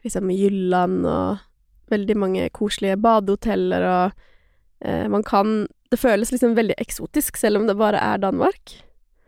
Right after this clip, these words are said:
Så, og så er de jo veldig flinke på mat. De ligger liksom som regel et par år foran oss når det kommer til, liksom,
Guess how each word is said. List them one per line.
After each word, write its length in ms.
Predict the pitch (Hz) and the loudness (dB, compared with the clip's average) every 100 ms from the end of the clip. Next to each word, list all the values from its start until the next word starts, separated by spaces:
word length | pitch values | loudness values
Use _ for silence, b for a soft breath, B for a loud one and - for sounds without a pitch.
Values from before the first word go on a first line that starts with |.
| _ _ _ _ _ - | _ _ _ _ _ -14
Så, 160 | - 233 247 254 254 - | -6 -4 -2 -2 -4 -4
og 80 | |
så 80 | - | 0
er 100 | 160 | 2
de 60 | 190 | 4
jo 60 | 180 | 2
veldig 100 | 202 | 0
flinke 240 | 202 - | -4 -6
på 80 | - | -2
mat. 380 | 170 208 - - - | 0 -2 -6 -14 -6
De 120 | 208 | -4
ligger 280 | 202 233 208 | -4 -4 -4
liksom 500 | 208 - 196 185 208 - _ _ _ _ - | -4 -4 -4 -2 -4 -8 _ _ _ _ -16
som 200 | - 214 | -6 -2
regel 560 | 208 196 196 196 190 - | 0 0 0 0 -2 -4
et 120 | - - | -10 -8
par 340 | 214 196 196 - | -4 -2 -2 -2
år 300 | 190 196 202 | 2 4 2
foran 380 | - - 185 185 | 0 -2 0 2
oss 280 | 196 - - | -2 -4 -4
når 100 | 196 | -2
det 100 | 185 | -2
kommer 280 | 196 175 - | -4 -4 -2
til, 320 | 190 175 175 - _ _ _ _ _ - | -2 -2 -2 -6 _ _ _ _ _ -10
liksom, 440 | 214 185 165 180 | -2 0 0 -2